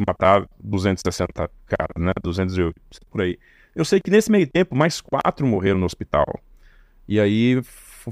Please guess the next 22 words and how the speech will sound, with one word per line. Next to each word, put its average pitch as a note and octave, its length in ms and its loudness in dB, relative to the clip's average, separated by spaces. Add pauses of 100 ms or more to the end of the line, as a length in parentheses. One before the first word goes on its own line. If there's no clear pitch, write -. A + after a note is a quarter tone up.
(100)
subiu A#2+ 220 -2
pra B2 120 0
trezentos A#2 920 0
o G#2+ 80 -2
número F#2+ 300 0
de - 80 -20
pessoas G2+ 460 -2
que - 80 -10
teriam G2 200 0
que - 60 -6
ser A#2 100 0
mortas, G#2 400 2
né? G2+ 160 -2 (560)
E G#2+ 140 -2
aí A#2+ 400 4
o, A2+ 40 4 (500)
o, F2 240 -2 (340)
o - 100 -20
pessoal, G#2 520 0 (920)
o F#2+ 320 -12 (140)
comando, G#2 560 2
né, E2+ 120 -6